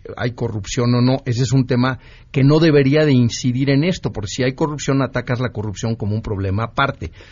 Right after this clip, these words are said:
Un problema es si el aeropuerto es la mejor opción donde está, y otro es si se hizo en forma corrupta o no.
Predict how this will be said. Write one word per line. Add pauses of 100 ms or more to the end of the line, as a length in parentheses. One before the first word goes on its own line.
(260)
Un
problema
es
si
el
aeropuerto
es
la
mejor
opción
donde
está, (360)
y
otro
es
si
se
hizo (120)
en
forma
corrupta
o
no.